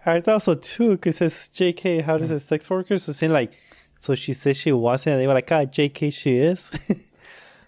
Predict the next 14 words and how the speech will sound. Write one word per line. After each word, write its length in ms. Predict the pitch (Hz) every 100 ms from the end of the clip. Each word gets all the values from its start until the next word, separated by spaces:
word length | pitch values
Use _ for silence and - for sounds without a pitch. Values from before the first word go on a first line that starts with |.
| _
But 200 | 143 127
no, 240 | 127 113 - _ -
it, 400 | 127 123 139 139
that's 240 | 127 -
what 120 | 127
he 120 | 117 110
means. 640 | 107 101 - - - - _ _ _ _ - - _
So 240 | - - 127
for 160 | 135
you 240 | 127 139 131
listeners, 640 | 123 131 131 113 110 -
I 100 | 139
highly 260 | 127 127 117
recommend 540 | 110 113 110 110 -